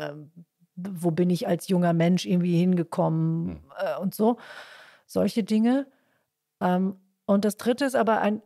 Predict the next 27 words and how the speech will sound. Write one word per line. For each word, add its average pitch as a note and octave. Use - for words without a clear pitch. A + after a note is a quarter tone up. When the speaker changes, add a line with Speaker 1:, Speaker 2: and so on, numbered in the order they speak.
Speaker 1:
wenn A3
diese G#3
Diagnose F#3
stimmt, -
dann G#3
ist -
das G3+
die, G3+
glaube G3
ich, F#3+
die G3
dem F#3+
Vorwurf G#3
unterliegt, G3+
dass F#3
sozusagen F3+
so F3+
eine F3
gewisse F3+
thematische F3+
Beliebigkeit E3
manchmal D3+
ausgemacht C#3
wird C#3+
in D3+
der C3+
Politik. -